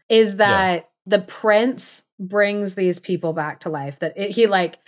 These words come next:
Speaker 1: kisses them, a true love's kiss,
Speaker 2: Yeah.
Speaker 1: and it, like, wakes them up. And in these stories, it's that second wife who, in theory,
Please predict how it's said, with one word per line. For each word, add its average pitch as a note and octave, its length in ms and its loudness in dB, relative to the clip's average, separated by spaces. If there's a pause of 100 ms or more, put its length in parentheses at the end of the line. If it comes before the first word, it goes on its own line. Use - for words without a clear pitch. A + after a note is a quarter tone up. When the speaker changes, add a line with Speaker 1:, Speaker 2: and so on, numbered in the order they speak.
(300)
Speaker 1:
kisses A3+ 680 0
them, G3+ 380 2
a F#3+ 100 0
true A3 300 0
love's G3+ 280 0
kiss, D3+ 220 4
Speaker 2:
Yeah. C3 60 4
Speaker 1:
and C#3 80 0
it, F3 40 -6
like, F3+ 200 -4
wakes E3+ 240 -4
them F3 120 -8
up. E3 260 -8 (100)
And G#3+ 480 -2 (200)
in G3+ 500 -4 (100)
these A#3 280 0
stories, F3+ 720 0 (140)
it's A3 460 -2
that G3 320 0
second A3+ 440 -2
wife F#3+ 380 0
who, B3 380 2 (200)
in D4 220 6
theory, A3+ 960 0